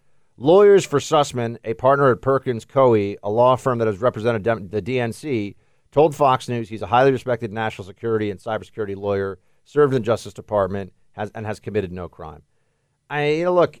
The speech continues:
I mean, m-, maybe they, maybe they get this guy, maybe they don't. Who, you know, honestly, it's kind of a who cares thing. Do you, have you ever heard, let's be honest, you ever heard of Michael Sussman? Be-, lawyer Michael Sussman. You ever heard of this guy before?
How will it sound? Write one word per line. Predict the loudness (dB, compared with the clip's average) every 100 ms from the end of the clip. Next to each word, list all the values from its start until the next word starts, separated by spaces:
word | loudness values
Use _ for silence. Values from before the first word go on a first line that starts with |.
| _
I |
mean, | -12 -10 -10
m-, | -14
maybe | -8 -6 -4
they, | -2
maybe | 0 2 2
they | 2
get | 2 2
this | 0 -2
guy, | 2 4 6 6 6 4
maybe | -2 -8 -6
they | -4
don't. | 0 2 2
Who, | -2
you | -4
know, | -4 2
honestly, | 4 4 2 -2 -4
it's | -6 -16 _
kind | -2
of | 0
a | 0
who | -2
cares | -4 -6 -6
thing. | -12 -20 -20 _ _ _ _ -20 _ _ _ _ _
Do | 2
you, | 4
have | 6
you | 6 6
ever | 6
heard, | 6 6 6
let's | 4 4
be | 4
honest, | 4 4
you |
ever | 4
heard | 4
of | 4
Michael | 2 4 2
Sussman? | 2 0 0 0 -2
Be-, |
lawyer | 2 4 6 4
Michael | 2 0 0 -2
Sussman. | 0 0 0
You | 0
ever | 0
heard | 2
of | 0
this | -2
guy | -2
before? | -2 -6 -4 -4 -6